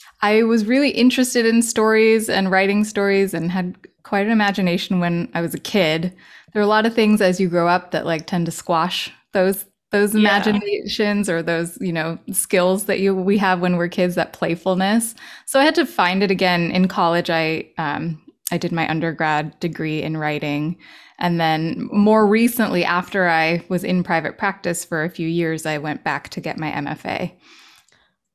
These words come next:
Speaker 2: Oh, wow. So cool.
Speaker 1: Yeah,
Speaker 2: I
Speaker 1: I
Speaker 2: love
Speaker 1: was
Speaker 2: it.
Speaker 1: like, "I
Speaker 2: And it
Speaker 1: can't."
Speaker 2: probably comes in handy as a therapist, you know, writing about the mind and how people work. It's a
Speaker 1: That,
Speaker 2: good
Speaker 1: and I
Speaker 2: thing
Speaker 1: think
Speaker 2: to
Speaker 1: the
Speaker 2: do in tandem.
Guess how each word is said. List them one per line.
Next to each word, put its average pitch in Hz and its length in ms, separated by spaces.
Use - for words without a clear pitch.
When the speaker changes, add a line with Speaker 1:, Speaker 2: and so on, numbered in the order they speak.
Speaker 2:
Oh, 247 120
wow. 247 280
So 240 260
cool. 190 520
Speaker 1:
Yeah, 196 380
Speaker 2:
I - 60
Speaker 1:
I - 40
Speaker 2:
love 175 60
Speaker 1:
was 175 60
Speaker 2:
it. 226 40
Speaker 1:
like, 190 140
"I - 40
Speaker 2:
And 226 120
it 220 60
Speaker 1:
can't." 208 140
Speaker 2:
probably 233 680
comes 226 300
in 208 100
handy 208 360
as 185 160
a 196 60
therapist, 190 540
you 190 80
know, 180 160
writing 180 400
about 170 420
the - 80
mind 185 460
and 190 120
how 180 240
people 190 400
work. 180 400
It's - 380
a 180 60
Speaker 1:
That, 247 300
Speaker 2:
good - 80
Speaker 1:
and 214 100
I 202 60
Speaker 2:
thing 208 100
Speaker 1:
think 208 40
Speaker 2:
to - 60
Speaker 1:
the 196 100
Speaker 2:
do 202 120
in 185 160
tandem. 190 460